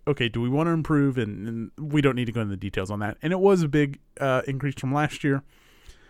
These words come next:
Um, after the end of the day on Saturday, we had surpassed our, our goal. So that's great, which just means we keep doing this thing and just keep getting better and better.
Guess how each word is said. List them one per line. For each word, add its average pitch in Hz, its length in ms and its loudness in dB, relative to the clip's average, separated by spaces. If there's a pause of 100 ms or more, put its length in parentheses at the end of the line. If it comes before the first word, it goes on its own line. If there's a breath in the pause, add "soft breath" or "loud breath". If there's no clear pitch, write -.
(320 soft breath)
Um, 123 460 4
after 143 380 4
the 127 220 2
end 160 120 6
of 143 80 6
the 135 80 6
day 123 340 4
on 107 220 -4
Saturday, 113 600 2
we 110 200 -2
had 107 180 -2
surpassed 113 600 -4
our, 98 360 -2
our 107 160 -4
goal. 101 340 -6 (500 soft breath)
So 98 400 0
that's - 420 -4 (120)
great, 92 340 -4 (200)
which 117 260 -6
just - 180 -8
means 101 220 -6
we 95 120 -10
keep 101 320 -10
doing 104 260 -2
this 98 180 -6
thing 107 280 -6
and 101 180 -6
just - 220 -10
keep - 260 -8
getting 98 280 -6
better 90 380 -8
and 95 180 -8
better. - 300 -12